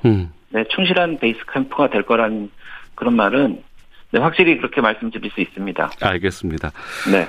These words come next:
Speaker 1: 어, 보궐선거 이후의 상황에서 좀 마지막으로 좀 여쭤볼까 하는데,
Speaker 2: 네.
Speaker 1: 김종인 비상대책위원장이 보궐선거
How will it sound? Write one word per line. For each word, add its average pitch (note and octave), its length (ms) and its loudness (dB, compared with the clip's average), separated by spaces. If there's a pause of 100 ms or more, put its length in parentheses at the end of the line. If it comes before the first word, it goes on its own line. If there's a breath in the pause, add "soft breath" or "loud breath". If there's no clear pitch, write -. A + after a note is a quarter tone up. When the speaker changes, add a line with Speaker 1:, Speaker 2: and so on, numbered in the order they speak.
(120)
Speaker 1:
어, G#2+ 580 2
보궐선거 F3+ 540 6
이후의 D#3 640 4 (240)
상황에서 A#2+ 580 2
좀 E2+ 220 0 (360)
마지막으로 G2+ 460 2
좀 E2+ 140 4
여쭤볼까 F2+ 400 0
하는데, E2+ 480 0 (680 loud breath)
Speaker 2:
네. C3+ 100 6
Speaker 1:
김종인 G#3+ 360 8
비상대책위원장이 E3+ 1300 6
보궐선거 G#3 720 6